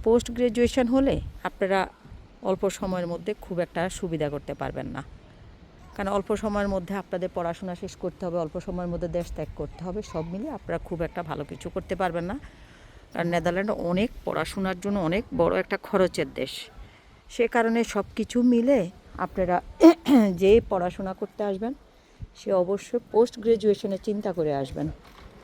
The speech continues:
পোস্ট গ্র্যাজুয়েশন, সরি, তারা নিশ-, তারা অবশ্যই গ্র্যাজুয়েশনের চিন্তা করে আসবেন, পোস্ট গ্র্যাজুয়েশনের চিন্তা করে আসবেন না।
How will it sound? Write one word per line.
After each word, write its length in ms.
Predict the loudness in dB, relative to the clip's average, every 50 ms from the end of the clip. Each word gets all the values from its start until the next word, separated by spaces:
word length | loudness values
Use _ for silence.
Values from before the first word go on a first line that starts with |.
| -20 -20 -20 -20 -20 -20 -20 -20 -6 0
পোস্ট 240 | 2 2 2 0 0
গ্র্যাজুয়েশন, 580 | 2 4 4 4 6 4 2 2 0 -2 -2 -2 -2 -2
সরি, 340 | 2 4 6 6 6 2 0 -4 -8 -18 -14 -6
তারা 300 | -2 0 2 2 2 2 0 -4 -4
নিশ-, 460 | 0 0 0 0 0 -4 -12 -8 -2
তারা 180 | 0 2 4 6
অবশ্যই 480 | 6 6 6 4 2 0 0 0 0 0
গ্র্যাজুয়েশনের 600 | 2 2 2 4 4 2 2 2 0 -2 -2 0
চিন্তা 320 | 0 0 0 0 0 0
করে 200 | 2 2 2 2
আসবেন, 280 | 2 0 -2 -4 -6 -8 -10 -14 -20 -20 -20 -20 -20 -20 -20 0 4
পোস্ট 260 | 4 4 4 2 0
গ্র্যাজুয়েশনের 560 | 2 2 2 4 2 0 0 2 2 2 2
চিন্তা 300 | 2 2 0 2 0 -2
করে 180 | 0 0 2 2
আসবেন 300 | 2 0 -2 -4 -4 -4
না। 180 | -4 -4 -6